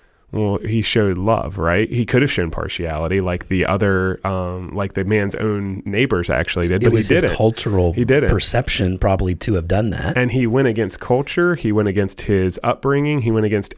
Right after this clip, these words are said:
Speaker 1: every stereotype imaginable to minister. And I think that that gives us a structure of which now to look at this and say, "Well, how do I fulfill the royal law?" Well,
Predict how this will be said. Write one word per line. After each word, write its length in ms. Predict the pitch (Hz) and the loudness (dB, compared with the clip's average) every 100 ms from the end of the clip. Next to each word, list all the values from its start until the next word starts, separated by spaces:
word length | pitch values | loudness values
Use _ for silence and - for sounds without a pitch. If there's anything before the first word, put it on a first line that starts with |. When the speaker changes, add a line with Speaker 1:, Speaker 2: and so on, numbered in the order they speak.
| - | -2
Speaker 1:
every 680 | 117 127 139 135 131 123 | -2 0 2 2 2 0
stereotype 880 | - - 123 110 113 113 113 107 107 | -2 -2 0 2 2 0 0 -2 -2
imaginable 840 | 101 98 98 92 90 87 87 85 - - _ - | -2 -2 -2 -4 -6 -6 -6 -8 -12 -20 _ -4
to 120 | 104 | -2
minister. 680 | 95 98 87 - - 78 - - - - | 0 0 0 -4 -4 -4 -6 -14 -20 -8
And 80 | - | -2
I 80 | 143 | 2
think 180 | 180 208 | 2 0
that 60 | |
that 140 | - 123 | -2 0
gives 160 | 135 | 0
us 140 | 113 - | 0 -2
a 60 | |
structure 600 | 92 - 123 139 - 110 101 | -4 0 0 0 -2 0 0
of 140 | 92 | 2
which 240 | 101 95 | -2 0
now 140 | 113 101 | 0 0
to 80 | 90 | 0
look 260 | 98 147 | 0 0
at 60 | 107 | 0
this 180 | 101 101 | 0 -2
and 80 | |
say, 140 | 101 98 | 0 0
"Well, 100 | 98 | 0
how 140 | 120 | 0
do 80 | 117 | 0
I 80 | 101 | 0
fulfill 320 | - - 107 | -4 -2 0
the 80 | 98 | 2
royal 340 | 98 98 92 | 2 2 0
law?" 240 | 87 110 117 | 0 0 0
Well, 260 | 104 110 | 2 0